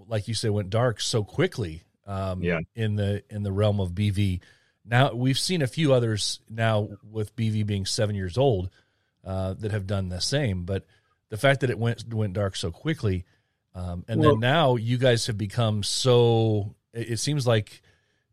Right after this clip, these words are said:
Speaker 1: every few weeks to every, every month or so, I'm seeing some post about, uh, something kinda cool that Montreal's doing. So, um, I, I, kudos to you for, for, for doing all that. But, um,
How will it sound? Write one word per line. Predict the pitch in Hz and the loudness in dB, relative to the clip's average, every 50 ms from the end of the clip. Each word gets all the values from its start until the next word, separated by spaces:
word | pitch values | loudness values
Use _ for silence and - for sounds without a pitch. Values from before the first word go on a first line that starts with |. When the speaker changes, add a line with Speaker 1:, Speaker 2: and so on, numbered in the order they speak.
| _ | _
Speaker 1:
every | - 131 131 131 139 135 131 123 120 120 120 117 113 | 0 2 2 2 2 2 4 4 4 2 2 2 0
few | 104 - - - 131 127 120 117 113 110 | 0 -4 -6 -2 0 2 4 4 4 2
weeks | 104 110 123 135 131 - - - - - - - | 2 2 2 2 2 0 -2 -4 -4 -4 -6 -6
to | - - 113 110 107 107 | -4 -2 0 0 0 0
every, | 110 107 113 110 98 - - | 0 0 0 -2 -4 -6 -8
every | - 113 107 110 104 | -6 -4 -2 -2 0
month | 101 104 113 127 120 | 0 0 0 -2 -2
or | 113 101 | -4 -6
so, | - - 110 101 98 98 | -4 -4 -2 -2 0 0
I'm | 98 98 98 | -2 -2 -2
seeing | - - 113 107 101 | -2 -2 -2 -2 -2
some | - - 113 113 107 | 0 -2 -2 -2 -2
post | - 117 110 110 - - | -2 -2 -2 -2 -4 -4
about, | 101 101 98 95 92 - - _ _ _ _ _ _ _ _ _ _ 95 | -4 -4 -2 -2 -2 -4 -8 _ _ _ _ _ _ _ _ _ _ -10
uh, | 92 92 92 95 95 - | -6 -6 -4 -4 -6 -6
something | - - 131 117 104 - 113 104 | -4 -2 -2 -2 -2 -2 -4 -2
kinda | - 113 104 95 | 0 -2 -2 -2
cool | - - 117 107 104 107 104 95 - _ _ _ _ _ _ _ _ | -2 0 2 4 4 4 2 0 -2 _ _ _ _ _ _ _ _
that | 104 104 95 | -2 -2 0
Montreal's | 107 107 107 107 - 110 98 92 90 | 2 0 0 2 2 2 2 2 2
doing. | 87 107 127 123 92 82 82 | 0 0 0 0 0 -2 -4
So, | - - - 95 90 92 87 85 82 - _ | -6 -4 -2 0 0 0 -2 -4 -6 -10 _
um, | - 90 85 82 82 78 76 78 - - - - _ _ _ _ _ - | -12 -10 -8 -8 -8 -8 -10 -12 -14 -18 -20 -20 _ _ _ _ _ -14
I, | 101 - | -14 -8
I, | - 117 107 - - _ _ _ _ _ _ _ _ _ | -6 -6 -6 -6 -8 _ _ _ _ _ _ _ _ _
kudos | - - 165 170 156 - | 0 4 6 6 6 6
to | - 117 | 4 2
you | 117 135 139 | 2 2 2
for, | - 110 104 104 - | 2 0 0 0 -2
for, | - - 107 101 98 95 95 92 85 - _ _ _ | -2 -2 0 2 2 2 0 0 -2 -6 _ _ _
for | - 110 98 98 95 95 92 90 85 - - 80 90 | -4 -2 0 0 0 0 -2 -4 -6 -8 -12 -8 -4
doing | 117 117 113 | -2 0 2
all | 107 98 92 | 2 2 2
that. | 95 120 131 - - | 2 0 0 -2 -2
But, | 90 92 - - _ - 98 | -4 -6 -8 -8 _ -6 -4
um, | 87 90 87 82 85 | -4 -4 -4 -4 -6